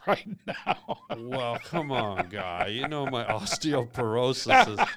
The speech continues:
Speaker 1: <laughs>
Speaker 2: God.
Speaker 1: Oh, you were
Speaker 2: perv-
Speaker 1: projecting your osteoporosis
Speaker 2: Yeah,
Speaker 1: onto
Speaker 2: I,
Speaker 1: me.
Speaker 2: I like to watch, um, I mean, Taylor Swift. That girl can move. The, the moves I've learned from her.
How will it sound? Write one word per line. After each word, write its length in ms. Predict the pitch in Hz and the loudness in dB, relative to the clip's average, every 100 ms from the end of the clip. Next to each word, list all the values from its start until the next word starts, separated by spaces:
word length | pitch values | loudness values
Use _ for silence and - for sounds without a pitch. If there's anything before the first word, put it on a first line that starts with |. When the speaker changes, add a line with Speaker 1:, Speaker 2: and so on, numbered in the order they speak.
| - - 170 - - - | -6 -4 -6 -6 -6 -6
Speaker 1:
<laughs> 0 | |
Speaker 2:
God. 520 | 160 202 208 127 90 87 - | -6 0 2 2 0 -6 -8
Speaker 1:
Oh, 60 | 151 | -2
you 140 | 165 | 2
were 80 | 165 | 4
Speaker 2:
perv- 60 | 202 | 4
Speaker 1:
projecting 520 | 143 120 170 170 117 | 2 4 2 2 -4
your 140 | 104 | -4
osteoporosis 680 | 107 113 - 113 104 117 120 | -2 -2 -2 -4 -4 -2 0
Speaker 2:
Yeah, 120 | 147 151 | 0 0
Speaker 1:
onto 140 | 117 | 0
Speaker 2:
I, 180 | 120 143 | 0 0
Speaker 1:
me. 140 | - 147 _ - | -2 -10 _ -6
Speaker 2:
I 140 | 120 | 0
like 300 | 147 160 160 | 4 4 4
to 120 | - 147 | 2 -2
watch, 600 | 127 131 127 135 - 127 | 2 4 4 2 -4 0
um, 420 | 123 120 110 107 - | 2 2 0 -4 -10
I 60 | 107 | -4
mean, 180 | 120 110 | -2 -2
Taylor 480 | - 131 160 185 127 | -2 2 4 6 4
Swift. 540 | - - 139 185 - | 0 0 4 2 2
That 220 | 104 127 | -6 -4
girl 200 | - 139 120 | 2 2 2
can 240 | - 110 | -2 -2
move. 360 | 107 139 175 101 | 0 2 2 2
The, 140 | 98 | 0
the 160 | 104 117 | 0 -2
moves 340 | 131 180 151 | 0 0 0
I've 160 | 143 123 | -4 -2
learned 300 | 135 139 - | 0 0 0
from 160 | 120 | -2
her. 380 | 110 135 127 90 | 0 2 2 -2